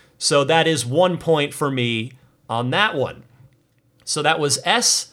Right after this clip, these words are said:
three X Y. Now we move to cars. C for Cybertruck. I said,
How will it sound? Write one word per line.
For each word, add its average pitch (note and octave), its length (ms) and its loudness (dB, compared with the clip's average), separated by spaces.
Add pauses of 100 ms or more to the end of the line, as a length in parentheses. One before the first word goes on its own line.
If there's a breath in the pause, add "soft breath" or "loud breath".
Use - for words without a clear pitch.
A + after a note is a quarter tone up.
(160)
three G#3+ 480 -2
X F#3 320 -2
Y. G#3 320 0
Now G#3+ 240 0
we C4+ 120 -2
move A3+ 340 -2
to G3 400 -4 (400 soft breath)
cars. B2+ 840 2 (320 soft breath)
C C4 540 2
for G#3 280 2
Cybertruck. A3 920 2 (420 soft breath)
I E3 100 4
said, G#3 420 0